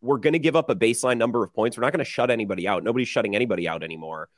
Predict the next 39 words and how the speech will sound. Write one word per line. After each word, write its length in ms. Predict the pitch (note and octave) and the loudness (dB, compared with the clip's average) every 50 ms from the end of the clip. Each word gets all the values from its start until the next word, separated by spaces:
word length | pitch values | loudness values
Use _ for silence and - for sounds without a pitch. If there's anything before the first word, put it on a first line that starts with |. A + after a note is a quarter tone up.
| _ _ _ | _ _ _
the, 80 | - C#3 | 0 0
running 300 | - D3 D3+ E3 F3+ F3 | 2 2 2 4 4 4
the 80 | D#3+ | 4
football 260 | D3+ E3 D#3+ D#3+ B2+ A#2 | 4 4 4 4 4 4
is 80 | G#2+ | 4
basically 340 | C3+ C3 - B2+ - G2+ F2 | 2 0 -2 0 0 0 0
free 260 | - - C3+ C3+ G#2 | 0 -2 -2 -2 2
yards. 320 | F#2 G2+ - D#2 D#2+ E2 G#2+ | 4 4 4 2 2 -2 -2
Every 200 | B2 C3+ B2+ - | 0 0 -2 -2
team 200 | - B2 B2 G2 | -2 -2 -2 -2
is 100 | E2 D#2+ | -2 -2
doing 300 | E2 A2 A2+ F#2 D2+ D#2+ | -2 -2 -2 -2 -2 -2
it. 100 | E2+ E2+ | -4 -4
I 80 | F#2 | -4
thought 240 | F#2 - G#2 F#2+ - - | -2 0 0 0 0 0
N 80 | G#2+ G#2+ | -2 -4
F 120 | G2 - | -2 0
L 100 | G#2+ G2 | 0 2
Live 240 | F2+ F2+ G2 G2+ G2+ | 2 2 2 0 0
did 120 | A2 A2 | 0 2
a 40 | G2+ | 2
long 220 | G2 G2 G2 G2+ G2 | 4 4 2 2 0
piece 240 | - A2 G2+ - | -4 -8 -4 -2
on 180 | G#2 G2 G2 F#2+ | 0 2 2 2
it, 120 | F2+ - | 0 0
and, 80 | - F2+ | -2 -6
like, 180 | F2+ E2+ - - | -10 -10 -10 -12
it's 120 | - - | -6 0
very 180 | - C#3 A#2 G2 | 2 2 2 2
clear, 180 | - B2+ A2 | 2 2 2
like, 140 | G2 F#2+ - | 2 2 2
power 240 | - D3 E3 D#3+ C#3+ | 2 4 4 6 6
running 200 | C#3+ C#3 C3+ A#2+ | 6 6 4 4
game 120 | A2 G#2 | 2 2
is 60 | F#2+ | 0
just 140 | G2 G2 - | -2 -4 -2
working 280 | G2+ G#2+ G#2+ - - E2 | 0 0 0 0 0 -4
right 140 | D#2 C2 C2 | -4 -4 -4
now. 140 | C#2+ C#2+ | -6 -8